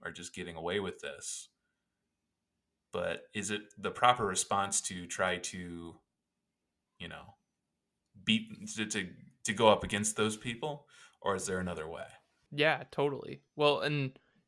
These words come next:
Speaker 2: it's also interesting to see, um, I was, I was reading some old reviews of this episode, uh, that people had done, um, kind of, you know, just gathering my thoughts about the episode and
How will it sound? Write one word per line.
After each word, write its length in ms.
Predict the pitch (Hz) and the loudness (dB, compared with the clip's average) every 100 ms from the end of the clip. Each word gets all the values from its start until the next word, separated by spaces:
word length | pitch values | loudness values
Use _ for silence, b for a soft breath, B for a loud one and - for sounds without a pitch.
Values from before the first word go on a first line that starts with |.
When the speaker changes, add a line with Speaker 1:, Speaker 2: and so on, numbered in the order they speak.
| _ _ _ - | _ _ _ -8
Speaker 2:
it's 140 | 147 | 2
also 280 | 151 175 175 | 2 4 2
interesting 800 | 131 143 147 135 - 135 127 120 - | 0 -2 -4 -4 -2 -2 -4 -8 -8
to 120 | 139 | -8
see, 540 | 127 - 123 120 120 - _ _ _ _ _ | -6 -4 -4 -6 -8 -12 _ _ _ _ _
um, 520 | 131 127 120 117 113 - _ _ _ _ _ _ - | -2 0 0 -2 -8 -16 _ _ _ _ _ _ 2
I 100 | 143 | 4
was, 240 | 143 135 - | 4 0 -2
I 100 | 143 | 2
was 180 | 143 135 | 4 2
reading 580 | 143 170 156 135 127 107 - | 0 0 0 -2 -6 -10 -10
some 380 | - 139 123 - | -6 -4 -4 -2
old 260 | 139 135 127 | 0 0 0
reviews 580 | 127 123 120 127 127 | -4 -2 -2 0 -2
of 180 | 127 - | -4 -4
this 220 | 127 120 | -4 -2
episode, 580 | 123 - 123 123 117 117 | -4 -6 -4 -2 -2 -2
uh, 260 | 120 - 127 | -4 -6 -4
that 160 | 117 - | -6 -8
people 260 | 135 127 | -6 -4
had 100 | 120 | -4
done, 420 | 117 120 117 117 127 - _ | -2 -4 -4 -10 -14 -20 _
um, 380 | 127 117 113 120 _ _ _ _ _ _ _ - - | -2 -2 -4 -12 _ _ _ _ _ _ _ -20 -18
kind 220 | - 143 127 | -2 0 0
of, 140 | 113 - _ - | -2 -12 _ -2
you 140 | 135 | 0
know, 140 | 120 120 | 0 -2
just 260 | 143 - - _ _ _ _ _ _ _ | -2 -2 -6 _ _ _ _ _ _ _
gathering 340 | 143 135 135 | 6 6 4
my 120 | 127 123 | 0 -2
thoughts 340 | 127 120 - | 0 0 2
about 200 | 131 123 | 0 0
the 80 | 127 | -2
episode 360 | 120 139 | -4 -4
and 20 | 127 | -2